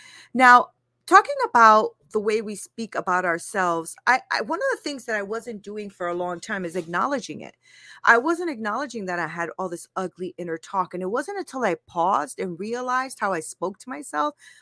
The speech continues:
"Oh my God, Nina, you're so stupid. Why did you do that? Oh my God, that was so dumb. Why did you?" And it, it, and also, like, when people were giving me promotions or for me to climb up the ladder,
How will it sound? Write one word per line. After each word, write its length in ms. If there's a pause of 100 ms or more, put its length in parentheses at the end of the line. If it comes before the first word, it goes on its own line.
"Oh 120
my 120
God, 220
Nina, 180
you're 100
so 160
stupid. 640
Why 120
did 160
you 100
do 180
that? 160
Oh 120
my 120
God, 140
that 60
was 140
so 140 (180)
dumb. 480 (320)
Why 200
did 80
you?" 60 (540)
And 180 (540)
it, 140 (100)
it, 220
and 260
also, 420
like, 440
when 240
people 280
were 120
giving 280
me 120
promotions 840
or 240
for 140
me 220 (100)
to 100
climb 300
up 140
the 100
ladder, 480